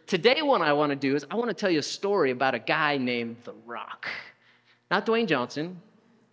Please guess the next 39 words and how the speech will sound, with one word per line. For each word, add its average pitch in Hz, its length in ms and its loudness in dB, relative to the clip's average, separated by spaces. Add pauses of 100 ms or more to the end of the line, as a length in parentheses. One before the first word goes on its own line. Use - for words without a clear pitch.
(580)
Right? 175 120 -12
I - 760 -20
don't - 120 -20
know 117 60 -16
if 113 40 -20
I 117 60 -10
can 113 140 -8
do 117 140 -8
that. 110 100 -2
I 135 40 0
know 160 60 0
what - 100 -4
you're 143 80 -8
thinking, 135 240 -2
Aves. 113 260 -6 (340)
You're 131 100 0
like, 113 220 -2
"Dad, 147 240 2
when 127 100 -2
he 202 100 -2
raises 202 300 0
his 120 100 -6
eyebrow, 202 320 -4
he 214 120 -4
actually 127 320 -6
looks 190 260 -6
like 120 180 -4
Dwayne 139 240 0
Johnson." 143 480 -4 (460)
I 135 80 2
know, 170 300 2 (100)
I 170 140 4
know, 240 160 6
I 139 100 6
get 233 140 4
that 202 120 6
all 180 120 6
the 160 60 -2
time. 160 280 0